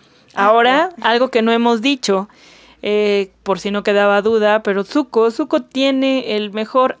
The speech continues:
Speaker 2: arco de redención de la
Speaker 1: La animación.
Speaker 2: n-, no sé si de la animación, pero sí,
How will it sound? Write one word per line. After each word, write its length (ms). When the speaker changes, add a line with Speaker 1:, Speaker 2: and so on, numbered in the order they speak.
Speaker 2:
arco 360
de 120
redención 760
de 720
la 220
Speaker 1:
La 100
animación. 880
Speaker 2:
n-, 360
no 220
sé 120
si 140
de 60
la 60
animación, 560
pero 320
sí, 280